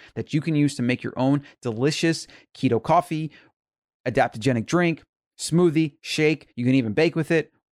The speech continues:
You can add it to coffee. You can use it to replace coffee. The sky is the limit. This is something you wanna keep in your pantry at all times, and add a scoop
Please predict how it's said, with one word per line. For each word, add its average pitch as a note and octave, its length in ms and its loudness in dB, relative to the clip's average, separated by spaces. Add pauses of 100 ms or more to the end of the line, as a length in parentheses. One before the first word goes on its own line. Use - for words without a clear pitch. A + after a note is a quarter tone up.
(140)
You - 60 -10
can A#2+ 80 -2
add D3 180 2
it - 40 -12
to D3+ 40 -10
coffee. D3+ 380 0
You C#3 100 -6
can B2+ 100 -2
use A#2+ 120 0
it A2+ 60 -8
to - 80 -12
replace E3 260 -2
coffee. E3 560 -2
The C#3 80 -10
sky C3+ 480 -2 (160)
is A#2 240 -6
the A2+ 80 -10
limit. A2+ 280 -6
This C#3+ 140 -2
is D#3+ 100 -6
something E3+ 260 -4
you C#3+ 100 0
wanna C#3 240 0
keep D3+ 200 -6
in D3 40 -2
your C#3+ 100 -2
pantry C3 420 -6
at A#2 140 -4
all A#2+ 140 2
times, C3 360 -4
and A2+ 140 -8
add B2 140 0
a - 20 -4
scoop - 420 -2